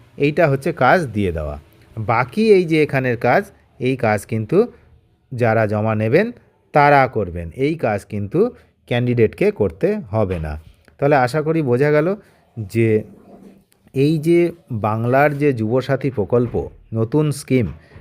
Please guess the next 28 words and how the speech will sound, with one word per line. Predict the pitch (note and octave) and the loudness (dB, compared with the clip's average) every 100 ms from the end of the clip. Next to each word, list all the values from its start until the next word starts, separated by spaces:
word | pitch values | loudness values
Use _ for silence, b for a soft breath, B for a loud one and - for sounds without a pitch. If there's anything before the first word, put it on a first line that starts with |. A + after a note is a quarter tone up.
| - | -8
তো | - | -6
সেটা | - B2 D3+ | -4 0 0
কিভাবে | D3+ A#2 B2 B2+ C#3+ | 2 0 2 4 2
অ্যাপ্লাই | G#2+ F2+ A2 B2+ | 2 -4 -2 -2
হবে | G#2+ G2 A#2+ F#3+ - b b b - | 0 -2 0 -2 -6 b b b 0
এবং | C#3+ F#3+ A3+ A3+ b b | 2 2 -2 -8 b b
step | - - C#3+ B2+ | -8 2 2 2
by | D3 C#3+ | 2 2
step | C#3 - C3 D#3+ - _ | -2 0 0 0 -10 _
আমি | - G#2+ G#2 - - | -6 -4 -4 -6 -12
বলে | G2 G#2 A#2 | -6 0 0
দিলাম, | C3 C#3+ G3+ F#3 | 2 0 -2 -6
কিছুই | C3+ A#2+ E3+ F3+ | -8 -6 -4 -2
নেই, | D#3 C#3 G#3 - b b b | 0 0 -2 -8 b b b
শুধু | - B2+ D#3+ | -8 -2 -2
ফর্মটা | E3+ A#2 B2 A#2+ D3 | 0 0 0 2 2
নিয়ে | D3 D3 C#3 | 2 -2 0
কথা। | A2 G#2+ D3 A#3 b b b - | 0 0 0 -2 b b b -6
ফর্মটা | B2+ D3+ E3 D3 | -2 -2 0 0
কিন্তু | A#2 G2+ G2 C#3 G#3+ A3+ b b _ - | 0 -4 0 2 2 0 b b _ -6
এই | B2+ B2 | -2 0
যে, | A#2+ A#2 A2 _ - | 2 0 -2 _ -6
আহ, | A2+ G#2+ G#2+ G#2 F#2+ - A2+ F#2+ G2 | -2 0 0 -2 -4 -10 -10 -8 -8
ডেসক্রিপশন | F#2 A2+ - A#2+ C#3 C3 | -2 -2 -2 -6 -4 -2
বক্সে | B2 A#2 A#2 | 0 0 -2
যে | F#2 G2 | -2 -2
লিংক | F#2+ B2 B2 | 0 -2 0
আছে | B2+ B2 E3 | -2 0 -2